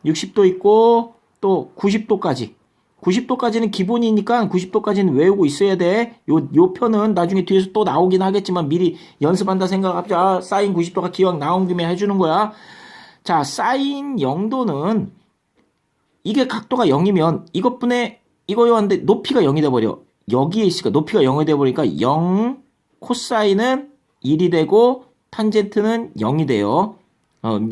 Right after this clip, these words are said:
요, 높이가 영이기 때문에 이게 높이가. 사인은, 어, 얘는 높이를 보는 거야, 높이.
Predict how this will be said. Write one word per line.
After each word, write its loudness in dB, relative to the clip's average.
요, 4
높이가 2
영이기 -2
때문에 -2
이게 -6
높이가. -4
사인은, -4
어, -6
얘는 0
높이를 0
보는 0
거야, 0
높이. -2